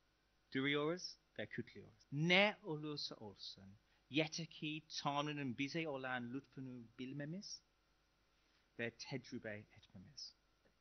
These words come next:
Tanrı'nın sözünü dinlediğimiz zaman kendimizi sunamalıyız ve hayatımızda Tanrı'nın sözünü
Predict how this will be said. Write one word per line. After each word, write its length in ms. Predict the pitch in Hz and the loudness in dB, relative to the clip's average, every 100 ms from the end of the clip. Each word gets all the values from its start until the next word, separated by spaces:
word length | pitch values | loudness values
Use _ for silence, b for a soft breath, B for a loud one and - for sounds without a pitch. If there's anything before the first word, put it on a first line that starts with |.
| - | -8
Tanrı'nın 520 | - 233 254 240 226 | -4 0 2 2 0
sözünü 720 | - - 180 175 170 156 139 | 0 0 0 0 0 -2 0
dinlediğimiz 720 | 165 170 185 156 165 156 135 | 0 0 0 0 0 2 2
zaman 520 | - 113 92 95 110 123 | 2 -2 -2 -8 -10 -10
kendimizi 760 | - 165 170 170 175 165 175 165 | -6 0 2 2 0 0 0 -2
sunamalıyız 1400 | - - 139 107 98 98 - 110 117 101 87 - - - _ | -2 0 2 2 -2 -8 -10 -6 -6 -8 -14 -16 -16 -16 _
ve 60 | 127 | -6
hayatımızda 960 | - 139 147 170 170 156 151 - 143 - | 0 6 6 4 2 0 0 -2 -2 -2
Tanrı'nın 580 | - 139 135 139 139 147 | -6 -2 -2 -4 -6 -6
sözünü 760 | - 117 104 95 104 101 104 | -6 -4 -6 -8 -10 -10 -14